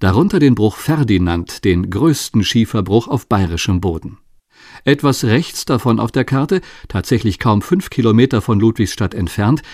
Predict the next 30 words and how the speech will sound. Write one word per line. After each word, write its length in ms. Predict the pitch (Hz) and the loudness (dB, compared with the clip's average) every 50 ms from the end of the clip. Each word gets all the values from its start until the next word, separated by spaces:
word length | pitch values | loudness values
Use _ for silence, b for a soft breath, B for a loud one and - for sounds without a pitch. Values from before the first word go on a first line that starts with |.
| B B B B | B B B B
liegt 240 | 135 156 - - 180 | -2 -2 0 0 0
der 140 | 165 160 | -2 0
thüringische 580 | - - 131 120 113 117 120 113 - - 127 - | 2 2 4 4 4 4 2 2 0 0 -2 0
Ort 200 | 110 117 120 - | 0 0 0 2
Lehesten 680 | 117 117 131 117 92 80 - - - - 87 87 82 B B B B B | 2 4 4 4 2 0 -2 -6 -4 -2 -2 -2 -2 B B B B B
auf 140 | - 98 - | -8 -8 -6
der 100 | - 107 | -4 -2
sogenannten 540 | 92 101 110 107 113 104 101 104 - - 120 | 0 0 2 2 2 2 2 2 0 0 0
Steinernen 720 | - - - - 117 98 98 95 95 101 110 107 101 92 | 0 -2 -2 0 0 2 2 2 2 2 2 0 0 0
Heide. 320 | 117 110 90 85 - 85 - - _ _ _ _ _ _ _ _ b b b b b b b b | 0 0 0 -2 -4 -6 -12 -18 _ _ _ _ _ _ _ _ b b b b b b b b
Lehesten 600 | - 117 123 143 185 196 - - - - 214 196 175 | 2 4 4 6 4 2 0 -2 0 0 0 2 2
war 180 | 180 165 - | 0 0 2
eines 260 | 165 147 156 160 156 - | 2 2 2 2 2 0
der 220 | - 156 120 110 | 0 0 2 2
wichtigsten 520 | 165 175 - - 131 113 - - - 107 | 0 0 0 0 0 0 0 0 -2 -2
Zentren 540 | 98 - - 120 113 113 101 - - 92 90 | 0 2 2 2 2 2 2 0 0 0 0
des 140 | 87 82 - | 0 -2 -2
Schieferbergbaus 880 | - - 107 98 - 104 92 87 95 90 90 87 - 98 90 90 87 - | -2 -2 -2 0 0 -2 -2 0 0 -2 -2 -2 -2 -2 -2 -2 -2 -2
in 160 | - - 104 | -2 -4 -2
Europa. 580 | - 110 104 101 95 85 - - 87 82 - - _ _ _ _ _ B B B B B B B B | -2 -2 0 0 0 -2 -2 -6 -10 -12 -12 -16 _ _ _ _ _ B B B B B B B B
Hier 200 | - 123 131 131 | 4 4 4 6
befanden 480 | 135 147 139 - 151 139 147 - 147 143 | 4 2 2 2 2 0 2 2 2 2
sich 180 | 127 151 151 | 2 0 0
die 200 | - 165 165 160 | 0 0 0 0
größten 560 | 139 127 139 143 170 170 - - - 117 98 | 0 2 4 4 4 2 0 -2 0 0 0
Schiefervorkommen 960 | 90 - - 135 123 - - 101 90 - - 104 95 - - 101 101 127 139 135 | 0 2 2 2 2 2 0 -2 -2 0 -2 -2 -2 0 0 0 2 2 4 4
mit 140 | 139 143 143 | 2 2 2
dem 160 | 147 143 127 | 0 0 2
blauen 360 | 120 107 101 104 98 95 92 | 2 2 2 2 2 2 0
Stein, 520 | - - - - 101 87 85 85 82 80 | -2 -4 -2 -2 0 0 0 0 0 -2